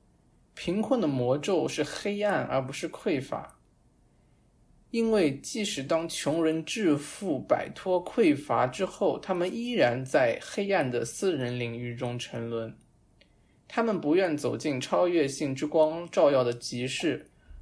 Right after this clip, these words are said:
而是更喜欢在挥霍消费时敞开私人的房子，卖弄那些本身不易外传的隐私。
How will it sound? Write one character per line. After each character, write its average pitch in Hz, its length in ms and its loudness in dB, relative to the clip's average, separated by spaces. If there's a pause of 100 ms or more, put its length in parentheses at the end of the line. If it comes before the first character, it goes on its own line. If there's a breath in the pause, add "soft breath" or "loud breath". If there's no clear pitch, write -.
而 151 100 4
是 160 100 -4
更 175 280 0
喜 127 200 -4
欢 139 280 4
在 135 120 4
挥 185 220 2
霍 175 220 2
消 190 260 2
费 185 220 2
时 127 260 -6
敞 127 260 -8
开 135 160 0
私 185 320 -4
人 143 120 2
的 123 80 0
房 120 340 -2
子， - 260 -6 (300 soft breath)
卖 170 180 2
弄 135 200 2
那 127 120 2
些 127 200 0
本 127 260 0
身 151 260 -2
不 139 140 0
易 143 160 2
外 160 240 4
传 117 260 -2
的 131 120 0
隐 120 240 -6
私。 - 440 -8